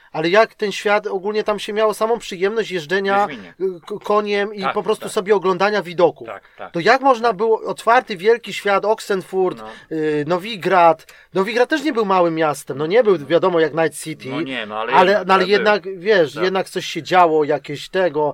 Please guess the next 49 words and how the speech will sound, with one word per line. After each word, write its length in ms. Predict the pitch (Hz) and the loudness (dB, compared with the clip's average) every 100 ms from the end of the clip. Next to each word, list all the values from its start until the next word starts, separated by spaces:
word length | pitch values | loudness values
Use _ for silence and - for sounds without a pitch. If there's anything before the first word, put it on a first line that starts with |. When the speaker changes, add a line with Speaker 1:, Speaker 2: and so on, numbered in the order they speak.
| - - _ | -6 -20 _
Speaker 1:
jakieś 280 | 151 151 143 | -4 -4 -4
miałeś 360 | 180 180 165 - - | 0 0 0 -8 -16
zachód 400 | 151 180 - 160 | 0 2 2 -4
słońca, 880 | - 196 208 175 175 - 190 170 156 | -4 -2 -2 -4 -6 -6 2 4 4
jakieś 340 | 156 - 151 | 0 -4 -8
takie 260 | - 165 160 | -8 -6 -8
widoki, 580 | 165 151 196 - 175 147 | -6 0 0 0 -8 -4
wiesz, 360 | 180 160 127 | 0 0 -2
no, 180 | 156 160 - - - | -4 -4 -6 -16 -14
muzyka 600 | 143 147 156 220 - 165 | -8 -4 -2 -2 2 2
i 60 | 151 | 4
tak 160 | 160 | -2
dalej, 320 | 135 196 175 156 | 2 4 4 0
Speaker 2:
No 60 | |
nie, 40 | 156 | -6
nie, 100 | 156 | -2
Speaker 1:
ale, 160 | 175 | 0
Speaker 2:
to 60 | 196 | 2
Speaker 1:
a 80 | 170 | 0
Speaker 2:
nawet 140 | - | -2
Speaker 1:
tutaj 140 | 240 226 | 0 0
Speaker 2:
nie 20 | |
ma 40 | |
Speaker 1:
po 40 | 214 214 | 0 -2
Speaker 2:
o 40 | |
czym 120 | 226 247 | -2 -2
Speaker 1:
prostu 260 | 233 233 | 0 0
Speaker 2:
gadać, 140 | 208 196 _ _ _ _ | -2 -10 _ _ _ _
no. 140 | 170 | -8
Speaker 1:
jak 120 | 190 190 | -6 -6
się 140 | 220 | -4
nie 120 | 220 | 0
umie, 460 | 220 208 214 214 220 220 208 208 196 | 0 0 -2 -2 -2 -6 -14 -14 -16
w 40 | - | -10
sensie 300 | 208 196 208 | -8 -6 -4
robić 320 | 202 190 - | -4 -6 -10
takiego 340 | 196 - 196 | -10 -8 -8
miasta, 380 | 202 196 185 196 | -4 -6 -6 -8
Speaker 2:
Nie, 60 | 196 | -6
Speaker 1:
no 60 | |
Speaker 2:
tam 100 | 165 | -4
Speaker 1:
i 40 | 165 | -4
Speaker 2:
jak 80 | |
gra 140 | 170 170 | -4 -4
Speaker 1:
no, 60 | |
Speaker 2:
po 80 | - | -2
prostu, 280 | - 226 - | -6 -8 -8
Speaker 1:
no, 60 | 226 | -10
no, 160 | 226 | -10